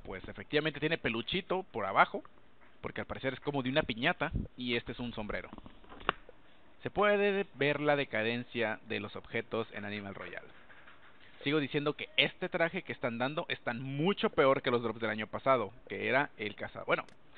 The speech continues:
el cazador de vampiros. Este sí es un buen drop, se siente la diferencia. Como pueden ver, esta armadura, mm, realmente no está tan buena, ¿saben? <laughs> Eso lo podrían usar para memes.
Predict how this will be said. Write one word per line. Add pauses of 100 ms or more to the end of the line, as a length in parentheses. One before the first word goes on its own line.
(160)
el
cazador
de
vampiros. (600)
Este (160)
sí
es
un
buen
drop, (360)
se (120)
siente
la
diferencia. (1400)
Como
pueden
ver,
esta
armadura,
mm,
realmente
no
está
tan
buena,
¿saben? (1600)
<laughs>
Eso
lo
podrían
usar
para
memes.